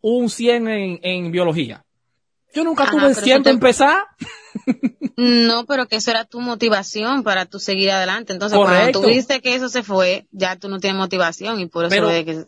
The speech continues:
Speaker 1: pero
Speaker 2: te enoja.
Speaker 1: se fue, pero se fue, pero si nunca tuvo país. ¿Cómo que va a ir si nunca tuvo?
Speaker 2: Bueno.
Speaker 1: <laughs> ¿Tú me estás entendiendo? ¿Cómo yo estoy molesto porque no saqué el cien si yo no tenía el cien para empezar? ¿O cómo yo estoy molesto? O, vamos a poner, y no, y no, el cien, vamos, o, olvídate del cien.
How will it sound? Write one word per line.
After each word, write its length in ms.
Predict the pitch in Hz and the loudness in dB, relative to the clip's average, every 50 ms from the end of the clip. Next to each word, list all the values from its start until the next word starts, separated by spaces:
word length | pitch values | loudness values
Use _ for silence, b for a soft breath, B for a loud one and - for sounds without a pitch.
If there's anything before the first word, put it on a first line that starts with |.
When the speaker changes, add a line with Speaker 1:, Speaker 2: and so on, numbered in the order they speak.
| 185 165 | -4 0
Speaker 1:
pero 80 | 185 196 | 2 2
Speaker 2:
te 60 | 208 | 4
enoja. 160 | 202 170 208 | 2 2 2
Speaker 1:
se 100 | 233 196 | 0 0
fue, 300 | 170 160 180 214 240 - - | 0 0 0 0 0 0 0
pero 140 | - 196 196 | 0 -2 0
se 140 | 190 - 180 | 0 0 0
fue, 180 | - 214 233 | 0 0 -2
pero 140 | 220 226 202 | 0 -2 -2
si 120 | - 196 180 | -2 -2 -4
nunca 300 | 196 214 208 233 214 180 | -4 -4 -4 -4 -6 -6
tuvo 220 | 240 254 254 220 | -4 -4 -4 -4
país. 200 | 185 196 226 233 | -4 -4 -6 -6
¿Cómo 220 | - - 233 262 240 | -6 -4 -4 -2 -2
que 80 | 254 254 | -2 -2
va 100 | 247 254 | -2 -2
a 40 | 277 | -2
ir 60 | 277 | -2
si 120 | - 240 233 | -2 -4 -4
nunca 240 | 254 254 - 240 | -4 -4 -6 -8
tuvo? 320 | - 277 349 320 - - _ _ _ _ _ _ _ _ _ _ - | -8 -8 -10 -12 -12 -18 _ _ _ _ _ _ _ _ _ _ -18
Speaker 2:
Bueno. 540 | - - - 64 - 58 50 50 53 - - | -12 -8 -8 -6 -6 -8 -10 -12 -14 -16 -10
Speaker 1:
<laughs> 580 | - - 587 539 508 494 453 - - - - | -8 -6 -4 -4 -6 -6 -10 -10 -10 -8 -4
¿Tú 60 | - 330 | -2 -2
me 420 | - - 302 - - - 392 427 | -2 -2 -6 -8 -6 -4 -2 0
estás 120 | 440 403 403 | 0 -2 -2
entendiendo? 400 | 415 403 392 359 233 202 160 B B B B | -4 -6 -4 -2 -2 -2 -4 B B B B
¿Cómo 200 | - 269 311 370 | -2 -2 -2 0
yo 80 | 370 359 | -2 -4
estoy 160 | 349 359 339 | -4 -4 -2
molesto 420 | 330 320 285 262 214 - 214 185 | 0 2 2 2 2 0 -2 -2
porque 200 | 180 208 202 202 | -2 -2 0 0
no 120 | 202 233 254 | -2 -2 -2
saqué 160 | 359 - 277 | -2 -2 -2
el 80 | 254 - | -4 -2
cien 180 | - 226 202 | -2 -2 -2
si 80 | 190 202 | -2 -2
yo 80 | 208 | -2
no 100 | 233 262 | -2 -2
tenía 200 | 254 269 254 254 | -2 -4 -4 -4
el 80 | 247 233 | -2 -2
cien 160 | - 262 254 | -4 -2 -2
para 80 | 247 240 | -2 -2
empezar? 420 | 226 220 214 - 277 277 185 147 B B B B B | -2 -4 -4 -4 -4 -4 -6 -6 B B B B B
¿O 120 | 226 214 - | -2 -2 0
cómo 180 | 269 294 330 | -2 -4 -4
yo 80 | 330 330 | -4 -4
estoy 160 | 311 320 294 | -4 -4 -2
molesto? 320 | 294 277 247 208 - 196 196 196 - | -2 0 0 0 -2 -4 -8 -6 -4
O, 120 | 190 214 - | -4 -4 -2
vamos 260 | - 220 262 330 370 | 0 0 0 0 0
a 20 | 330 | -2
poner, 360 | 302 262 233 196 143 107 - - | -2 0 0 0 -2 -4 -6 -6
y 80 | 156 | -4
no, 140 | 175 196 202 | -4 -2 -2
y 40 | 196 | -2
no, 180 | 214 240 247 - 196 196 | -2 -2 -2 -2 -4 -4
el 160 | - 196 196 185 | -2 -4 -4 -4
cien, 200 | - 277 294 - | -2 -2 -2 -2
vamos, 220 | 208 233 262 294 262 - | 0 0 -2 0 -2 -2
o, 80 | 220 214 | -4 -4
olvídate 340 | - 214 262 320 320 339 | -4 -2 -4 -4 -4 -4
del 140 | 311 247 208 | -4 -4 -4
cien. 400 | - 202 185 156 120 107 110 - | -4 -4 -4 -4 -4 -6 -10 -14